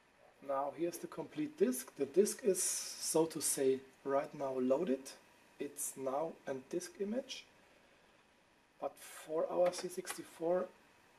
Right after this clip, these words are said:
it seems that we have inserted a disk into our disk drive. Okay,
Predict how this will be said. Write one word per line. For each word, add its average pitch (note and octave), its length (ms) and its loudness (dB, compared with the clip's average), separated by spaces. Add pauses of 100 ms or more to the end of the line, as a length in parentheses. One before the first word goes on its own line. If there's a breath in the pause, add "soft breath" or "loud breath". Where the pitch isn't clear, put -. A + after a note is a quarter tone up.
it C#3 180 -6
seems F3 420 -4
that C#3+ 240 -6
we C3+ 100 -6
have C#3 200 0 (240)
inserted D3 600 -2 (180)
a - 20 -10
disk - 500 -4
into - 300 -10
our C3 260 -6
disk - 360 -10
drive. A#2+ 200 -4 (1700)
Okay, C#3+ 480 0